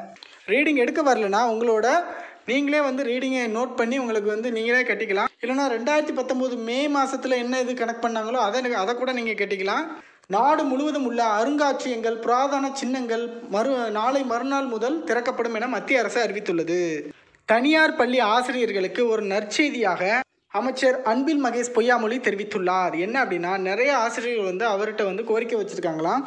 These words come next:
அதாவது, "நான் இந்த பாடத்தை வந்து class எடுத்திருந்தேன், ஆனா இப்போ வந்து நான் paint அடிக்கிறேன், இப்போ வந்து நான் சித்தாளா போறேன்" அப்படின்னு வந்து நிறைய பேர் க-, அவர்கிட்ட கோரிக்கை வச்சிருந்தாங்களாம். So, முதல்வரிடம் பேசி தனியார் பள்ளி ஆசிரியர்களுக்கு சீக்கிரம் ஒரு நல்ல செய்தி சொல்றேன் அப்படின்னு வந்து அன்பில் மகேஷ் பொய்யாமொழி சொல்லியிருக்கிறாரு.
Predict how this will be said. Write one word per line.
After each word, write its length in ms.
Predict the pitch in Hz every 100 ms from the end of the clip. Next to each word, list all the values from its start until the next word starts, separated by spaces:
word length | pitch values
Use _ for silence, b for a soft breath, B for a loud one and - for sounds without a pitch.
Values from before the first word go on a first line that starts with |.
| B B B
அதாவது, 340 | 185 196 208
"நான் 200 | 214 214
இந்த 180 | 196 202
பாடத்தை 460 | 208 214 262 262 240
வந்து 240 | 226 269
class 320 | 214 220 233
எடுத்திருந்தேன், 360 | 226 226 226 226
ஆனா 180 | 208 226
இப்போ 200 | 208 214
வந்து 160 | 220
நான் 180 | 240 226
paint 300 | 214 240 254 240 208 196 190 185 180 180 175 175
அடிக்கிறேன், 420 | 180 196 202 226
இப்போ 200 | 214 202
வந்து 160 | 190
நான் 140 | 220 214
சித்தாளா 720 | 180 160 202 - 240 220 202
போறேன்" 260 | 185 185 220
அப்படின்னு 300 | 175 185 190
வந்து 180 | 196
நிறைய 280 | 226 196 214
பேர் 260 | 226 277 - B B B B -
க-, 80 |
அவர்கிட்ட 360 | 240 226 226 226
கோரிக்கை 360 | 214 247 262 220
வச்சிருந்தாங்களாம். 600 | 208 196 180 170 202 330 B B
So, 260 | - 285 269
முதல்வரிடம் 720 | 233 294 302 294 269 247 240
பேசி 500 | 220 220 226 247 254
தனியார் 400 | 214 240 277 269
பள்ளி 180 | 247 220
ஆசிரியர்களுக்கு 600 | 202 202 202 190 185 214
சீக்கிரம் 380 | 262 262 254
ஒரு 100 | 247
நல்ல 220 | 202 202 240
செய்தி 220 | 233 214
சொல்றேன் 340 | 208 202 214
அப்படின்னு 340 | 190 180 196 185
வந்து 200 | 185 240
அன்பில் 340 | 202 220 220
மகேஷ் 300 | 196 196 196
பொய்யாமொழி 420 | 185 196 185 180 175
சொல்லியிருக்கிறாரு. 800 | 180 185 165 160 170 175 147